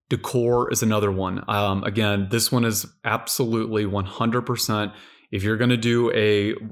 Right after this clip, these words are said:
you know, wedding trend color of,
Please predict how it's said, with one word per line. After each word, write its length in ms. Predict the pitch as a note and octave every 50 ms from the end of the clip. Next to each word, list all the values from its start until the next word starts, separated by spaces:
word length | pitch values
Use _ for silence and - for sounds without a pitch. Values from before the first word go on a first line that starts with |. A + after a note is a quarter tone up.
| - -
you 120 | A2 G2
know, 240 | G2 G2 F#2+ G2 G2+ G2+
wedding 500 | A2+ A2+ A2 A#2 C#3 D3+ D#3 D3 D3 C#3+
trend 520 | C#3+ - - - C#3+ C#3 C#3 C#3 C#3 C3+
color 520 | C3 - - C3 C3 C3 C3 C3 B2+ B2+ A#2
of, 460 | A2 G#2+ G#2+ G#2 G2 G2+ - -